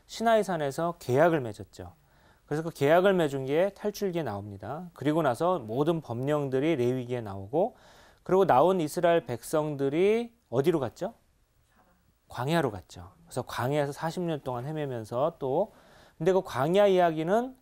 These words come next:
민수기에 또 잘 쓰여져 있죠. 그리고 마지막으로 모세가 아, 이제 가나안 땅을 바로 목전에 두고 하느님이 "들어가지, 너는 들어가지 못한다." 하실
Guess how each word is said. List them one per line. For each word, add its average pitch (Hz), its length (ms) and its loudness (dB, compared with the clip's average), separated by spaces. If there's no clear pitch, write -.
민수기에 147 1000 -4
또 180 300 -2
잘 - 320 -6
쓰여져 170 420 -2
있죠. 101 380 -12
그리고 156 180 2
마지막으로 156 640 2
모세가 127 680 0
아, 101 220 -8
이제 117 300 -2
가나안 151 480 0
땅을 143 240 -2
바로 135 200 -2
목전에 147 500 2
두고 117 580 -4
하느님이 139 400 -10
"들어가지, 127 340 -4
너는 117 260 -4
들어가지 123 380 -2
못한다." 113 500 -8
하실 120 280 -10